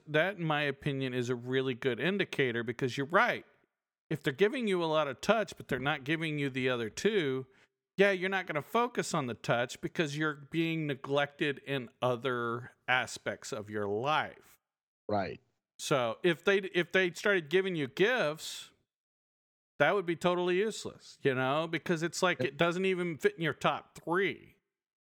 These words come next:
Speaker 1: you
Speaker 2: Right.
Speaker 1: know, and
Speaker 2: I was married for twenty years to somebody that, that was their giving language. Was
Speaker 1: Oh,
Speaker 2: giving.
Speaker 1: yeah.
Speaker 2: Was, yeah.
Speaker 1: Yeah. So, yeah, I thought, uh, you know, I think that's interesting. People,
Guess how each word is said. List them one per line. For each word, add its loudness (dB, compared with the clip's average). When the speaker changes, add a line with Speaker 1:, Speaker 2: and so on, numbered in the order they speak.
Speaker 1:
you 6
Speaker 2:
Right. 4
Speaker 1:
know, 0
and 2
Speaker 2:
I 6
was -2
married 2
for -4
twenty 0
years 0
to -4
somebody 2
that, 0
that 4
was -2
their 4
giving 0
language. -2
Was 2
Speaker 1:
Oh, -8
Speaker 2:
giving. 0
Speaker 1:
yeah. 0
Speaker 2:
Was, -2
yeah. 0
Speaker 1:
Yeah. 0
So, 0
yeah, 4
I 0
thought, 0
uh, 2
you 0
know, 0
I 2
think -4
that's 0
interesting. -2
People, -2